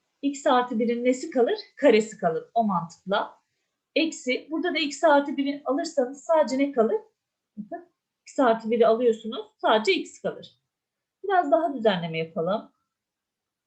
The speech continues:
X artı birin parantez karesini açıyoruz gençler. Birincinin karesi. Birinci ile ikinci çarpımı x iki katı. Birin karesi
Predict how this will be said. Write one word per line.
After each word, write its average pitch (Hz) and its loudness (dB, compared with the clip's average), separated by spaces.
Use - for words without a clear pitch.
X - -4
artı 269 2
birin 285 -4
parantez 285 -2
karesini 220 0
açıyoruz 185 0
gençler. 170 -6
Birincinin 302 -6
karesi. - 0
Birinci 277 -2
ile 285 -2
ikinci 294 -8
çarpımı 240 0
x 269 -8
iki 269 -8
katı. 208 -6
Birin 294 -2
karesi 262 -2